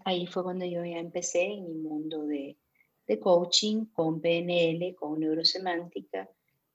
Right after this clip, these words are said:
y entré, pues, en todo el proceso de formación que ofrece. No, me faltan todavía, de hecho, quiero, quiero, quiero retomarlo, porque, por ejemplo, tomé el,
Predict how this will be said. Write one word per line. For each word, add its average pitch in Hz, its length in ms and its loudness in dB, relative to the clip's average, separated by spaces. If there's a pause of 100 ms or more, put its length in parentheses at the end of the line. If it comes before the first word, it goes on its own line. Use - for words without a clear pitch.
y 175 240 0
entré, 165 540 4
pues, 165 220 0
en 156 180 2 (140)
todo 165 180 2
el 160 160 -2
proceso 160 640 -2
de 147 100 4
formación 160 720 2
que 160 80 -2 (160)
ofrece. 160 460 -2
No, 196 240 0 (340)
me 185 100 8
faltan 208 600 6
todavía, 180 500 4
de 170 160 6
hecho, 160 220 2
quiero, 165 560 4
quiero, 170 260 2 (420)
quiero 160 380 2
retomarlo, 160 840 2 (640)
porque, 170 240 0
por 170 120 4
ejemplo, 180 400 2
tomé 175 540 4
el, 160 580 2